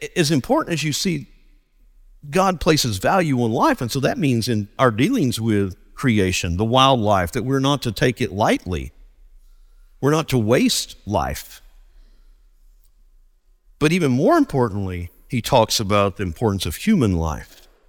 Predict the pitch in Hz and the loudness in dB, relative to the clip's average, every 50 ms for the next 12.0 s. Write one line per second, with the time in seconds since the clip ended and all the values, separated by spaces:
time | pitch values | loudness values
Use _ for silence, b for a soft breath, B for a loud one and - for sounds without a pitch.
0 | _ _ _ _ _ _ _ _ _ _ - - - 123 123 110 104 - - 190 | _ _ _ _ _ _ _ _ _ _ -16 -6 -2 0 2 2 2 4 4 4
1 | 233 170 - 131 110 110 98 - - 160 185 196 - 120 92 104 117 120 101 - | 4 4 2 -2 -2 -2 0 0 0 0 0 -2 -2 -2 -2 -2 -2 -2 0 0
2 | - 202 202 185 151 123 113 98 - - 185 170 - - - 90 - 156 160 123 | 0 0 0 0 0 -2 -2 -2 -2 -4 -4 -2 -2 -4 -4 -4 -2 0 0 0
3 | 107 98 123 165 220 - - - 127 151 - - 143 117 107 104 104 95 - - | 2 2 0 0 0 -2 -2 -4 -4 -2 -2 0 0 0 0 0 -2 -2 -2 0
4 | 120 104 95 90 127 - - - 95 90 - - 76 71 - - 52 - - 53 | 0 0 2 0 -2 -2 -2 -4 -4 -6 -6 -8 -10 -10 -10 -10 -10 -10 -12 -14
5 | 50 - - - _ _ - - - - - - - - - - - - - 151 | -16 -18 -20 -20 _ _ -20 -20 -20 -20 -20 -20 -20 -20 -20 -20 -10 -6 -4 -2
6 | - 202 143 131 - - 165 170 175 165 - - - 190 190 175 131 92 80 80 | -2 -2 -2 -2 -2 0 0 0 0 0 -2 -2 -2 0 0 0 -2 -2 -4 -8
7 | - - - - - _ _ - - - 107 113 117 - - - 160 180 - - | -12 -16 -20 -20 -20 _ _ -20 -10 -4 -2 -2 0 -2 0 0 0 0 0 -2
8 | - 92 92 95 90 71 110 113 101 95 92 - _ _ _ _ - - - 110 | -6 -6 -4 -4 -6 -6 -4 -4 -4 -4 -6 -8 _ _ _ _ -6 -2 -2 -2
9 | 92 - - 123 131 135 135 - - 135 - - 151 170 151 120 98 110 120 117 | -2 0 2 2 2 2 2 0 -2 -4 -4 -2 -2 -2 0 -2 -2 -2 -2 -2
10 | 104 - - 143 123 107 101 101 95 113 127 147 175 170 139 - 113 131 135 123 | -2 -2 -2 0 0 0 0 -2 0 4 4 6 4 4 2 0 0 0 0 0
11 | 113 - - - - 196 262 339 302 165 110 87 87 95 107 143 139 - - - | 0 -4 -10 -6 -2 0 2 2 4 2 2 0 0 -2 -4 -4 -6 -8 -10 -12